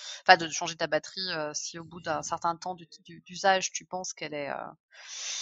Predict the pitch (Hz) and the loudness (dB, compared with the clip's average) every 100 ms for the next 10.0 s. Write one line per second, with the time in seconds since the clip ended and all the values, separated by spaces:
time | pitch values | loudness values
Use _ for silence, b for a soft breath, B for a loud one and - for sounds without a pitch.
0 | B B B B - 202 180 165 156 151 | B B B B -6 -4 -2 -2 -2 -2
1 | - 175 202 320 196 - - 202 - 254 | 0 0 0 -6 -8 -12 0 2 4 2
2 | 226 202 220 220 208 185 - 226 - 175 | 4 4 4 2 2 -2 -2 -10 -6 -2
3 | 180 180 196 175 170 - 220 - 175 165 | 0 0 -4 -6 -10 -4 -4 -4 -8 -10
4 | - 196 170 165 - 233 - 208 208 196 | -10 -10 -10 -10 -8 -8 -8 -2 2 2
5 | 170 160 - 175 170 175 196 185 165 160 | 0 -2 -4 -8 -8 -2 6 8 8 6
6 | 160 170 170 190 175 170 190 190 - - | 2 -4 -10 -12 -10 -12 -12 -10 -6 -6
7 | 226 - - 185 165 - _ _ _ _ | -8 -10 -4 -2 -2 -6 _ _ _ _
8 | - 170 - - 190 180 180 175 - 185 | -4 -2 -2 -6 -4 -4 -4 -6 -6 -6
9 | 160 156 - - 170 175 175 165 165 | -8 -14 -14 -6 -4 -4 -6 -6 -4